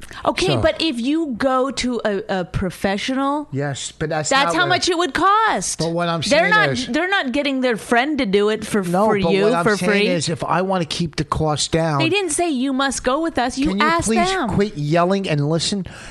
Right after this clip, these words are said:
Speaker 2: If I'm saying
Speaker 1: I'm
Speaker 2: I
Speaker 1: not
Speaker 2: wanna keep
Speaker 1: yelling.
Speaker 2: the cost down,
Speaker 1: I'm trying to
Speaker 2: and
Speaker 1: explain
Speaker 2: the
Speaker 1: something
Speaker 2: first
Speaker 1: to
Speaker 2: thing
Speaker 1: you.
Speaker 2: they say is the first thing, uh, the first thing that we're gonna do with them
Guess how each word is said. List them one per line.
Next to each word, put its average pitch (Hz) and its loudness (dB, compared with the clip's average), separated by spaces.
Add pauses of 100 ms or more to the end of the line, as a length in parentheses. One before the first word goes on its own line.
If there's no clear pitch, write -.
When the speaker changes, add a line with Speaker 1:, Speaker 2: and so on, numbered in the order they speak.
Speaker 2:
If 156 0
I'm 208 4
saying - 0
Speaker 1:
I'm 330 2
Speaker 2:
I - 4
Speaker 1:
not 180 2
Speaker 2:
wanna 175 2
keep 302 0
Speaker 1:
yelling. 330 2
Speaker 2:
the 151 -2
cost 170 0
down, 113 0
Speaker 1:
I'm 226 -4
trying 285 -2
to - -4
Speaker 2:
and 294 2
Speaker 1:
explain 277 2
Speaker 2:
the 339 -2
Speaker 1:
something 311 0
Speaker 2:
first 180 4
Speaker 1:
to 226 0
Speaker 2:
thing 180 2
Speaker 1:
you. 165 0
Speaker 2:
they 160 0
say 139 0 (260)
is 135 -2 (220)
the 147 0
first - 0
thing, 190 2
uh, 175 -4
the 147 2
first 233 0
thing 220 -2
that 185 2
we're 175 2
gonna 175 0
do 170 2
with 170 4
them 104 -2